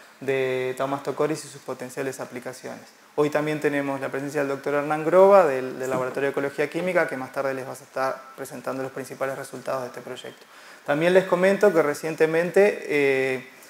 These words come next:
eh, se, se aprobó un proyecto de, del Fondo María Viñas y, tené-, y hay disponible una beca, una beca para un posgrado.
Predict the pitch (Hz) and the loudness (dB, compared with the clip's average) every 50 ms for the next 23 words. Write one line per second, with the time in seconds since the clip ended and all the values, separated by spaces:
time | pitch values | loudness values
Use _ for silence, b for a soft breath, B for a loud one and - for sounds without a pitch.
0 | B B B B B B _ _ - 143 139 135 135 131 131 131 131 127 127 127 | B B B B B B _ _ -2 0 0 2 2 2 0 0 0 0 0 0
1 | 123 127 131 - - - - - - - - - - 143 139 139 135 131 131 131 | 0 -2 -2 -4 -8 -14 -18 -18 -18 -18 -12 -2 0 2 4 4 4 4 4 2
2 | - - 147 - - 147 135 143 139 147 147 147 156 147 151 156 147 - 156 147 | 2 -2 -4 -6 -6 -4 -2 0 2 2 2 2 2 2 0 0 2 4 4 6
3 | 147 143 143 139 139 139 131 127 127 - 151 151 151 147 143 139 139 143 143 143 | 6 6 4 4 2 0 -2 -4 -4 -4 -4 -2 0 0 0 2 4 4 4 4
4 | 156 170 185 185 185 196 208 226 220 - - 151 131 - 135 131 139 143 147 - | 4 2 0 0 0 0 0 -2 -4 -8 -12 -10 -6 -6 -4 -2 -2 -2 -2 -2
5 | - 143 151 156 151 156 156 - 143 147 143 143 147 147 143 135 131 135 143 139 | -2 0 0 2 0 0 -2 -4 -4 -4 -2 -2 -2 -2 0 0 0 0 0 0
6 | - 147 139 - - 143 143 139 135 135 131 147 143 139 135 127 127 127 127 123 | 0 -2 -2 -2 -6 -4 -4 -4 -4 -2 -2 -2 -2 0 -2 -2 -4 -4 -6 -8
7 | 120 131 131 - 139 143 156 156 170 190 214 | -8 -8 -6 2 6 8 8 8 8 4 2